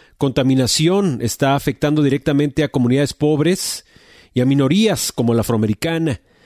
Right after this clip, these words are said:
¿A qué atribuyes esa situación, ese impacto directo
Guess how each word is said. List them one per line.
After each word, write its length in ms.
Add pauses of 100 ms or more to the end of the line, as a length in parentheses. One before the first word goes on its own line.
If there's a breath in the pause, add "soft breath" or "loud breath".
(320 soft breath)
¿A 120
qué 100
atribuyes 760
esa 240
situación, 600
ese 140
impacto 460
directo 600